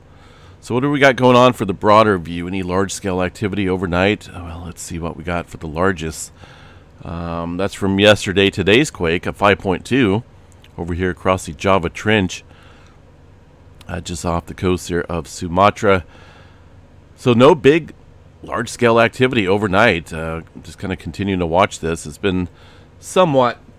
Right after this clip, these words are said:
basically somewhat quiet here over the last couple days. You know, a handful of earthquakes here and there in your typical zones.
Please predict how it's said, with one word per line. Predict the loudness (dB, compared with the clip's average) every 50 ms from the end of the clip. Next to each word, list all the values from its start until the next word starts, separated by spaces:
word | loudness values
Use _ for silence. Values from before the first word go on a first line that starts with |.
| -14 -10
basically | -8 -8 -6 -6 -8 -8 -6 -8
somewhat | -6 -4 -4 -2 0 2 0 0 0 -4
quiet | -8 -6 -6 -4 -4 -6 -6
here | -6 -6 -6
over | -6 -4
the | -4
last | -4 -4 -4 -4 -6
couple | -10 -12 -10 -8
days. | -6 -4 -4 -4 -4 -4 -6
You | -6
know, | -6 -4 -4
a | -4
handful | -2 -4 -4 -4 -4 -2
of | -2
earthquakes | -2 -2 -4 -4 -4 -4 -4 -6 -6
here | -4 -2 -2 0
and | 0 0
there | 2 4 4 4 4 0 -4 -14 -20 -20 -20 -20 -20 -20 -20 -20 -20 -20 -18 -16
in | -14 -14
your | -14 -12
typical | -6 -4 -4 -4 -4 -6 -8 -8
zones. | -6 -2 0 2 2 2 0 0 -4 -8 -14